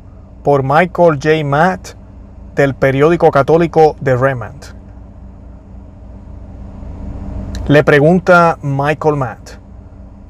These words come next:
"¿Cómo le parece que deben evaluar los católicos la epidemia del covid diecinueve?" Carlos María Vígano responde: La epidemia de este coronavirus, como todas las enfermedades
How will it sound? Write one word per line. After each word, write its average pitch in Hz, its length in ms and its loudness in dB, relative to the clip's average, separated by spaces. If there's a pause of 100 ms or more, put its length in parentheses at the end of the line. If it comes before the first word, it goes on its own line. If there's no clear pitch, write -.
(340)
"¿Cómo 226 220 4
le 240 140 6
parece 151 720 2 (120)
que 147 160 -4
deben 160 240 0
evaluar 160 400 4
los 170 140 -2
católicos 156 600 0
la 143 120 6
epidemia 165 880 0
del 139 460 -2
covid 160 380 0 (760)
diecinueve?" 160 580 0 (1080)
Carlos 139 280 4
María 139 320 4
Vígano 147 320 0
responde: 139 480 0
La 139 60 2
epidemia 180 420 4
de 208 80 8
este 196 200 2
coronavirus, 156 720 0
como 143 260 -2
todas 190 220 6
las 180 140 2
enfermedades 147 800 -2